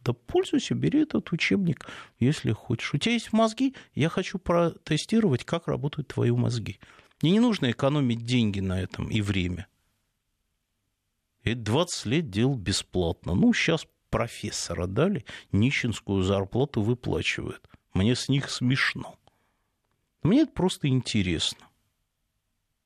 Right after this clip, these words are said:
И что? Ситуация, при которой, еще раз повторяю, у вас тюремный надзор над детьми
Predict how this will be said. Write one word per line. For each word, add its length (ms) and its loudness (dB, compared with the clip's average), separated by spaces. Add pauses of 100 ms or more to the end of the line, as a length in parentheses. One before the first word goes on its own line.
(640)
И 80 0
что? 500 -2 (1200)
Ситуация, 680 0
при 220 -2
которой, 680 -2 (1400)
еще 300 2
раз 160 -2
повторяю, 640 -2 (340)
у 120 0
вас 180 2
тюремный 480 4
надзор 720 2 (200)
над 380 0
детьми 640 2